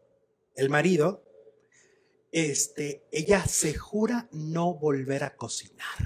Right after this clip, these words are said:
Así, literal. Entonces ahí rompe en llanto, como que le recordó todo esto.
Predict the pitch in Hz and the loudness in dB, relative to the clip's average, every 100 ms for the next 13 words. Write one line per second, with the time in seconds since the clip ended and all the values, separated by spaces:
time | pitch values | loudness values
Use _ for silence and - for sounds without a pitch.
0 | - - - - _ _ _ _ _ - | -2 -4 -6 -16 _ _ _ _ _ -12
1 | - 151 - 285 330 151 - _ - _ | -2 2 8 10 10 8 0 _ -20 _
2 | _ _ 143 160 165 180 202 139 - _ | _ _ -4 2 6 8 8 6 -4 _
3 | _ _ - 160 208 208 202 220 196 220 | _ _ -4 6 8 8 8 6 6 2
4 | 208 185 170 180 160 147 135 143 139 135 | 6 4 4 -4 -4 -2 -2 0 0 -2
5 | 135 131 143 139 165 165 190 185 156 139 | -4 -4 -4 -2 -2 0 2 4 4 2
6 | - 170 | -2 -4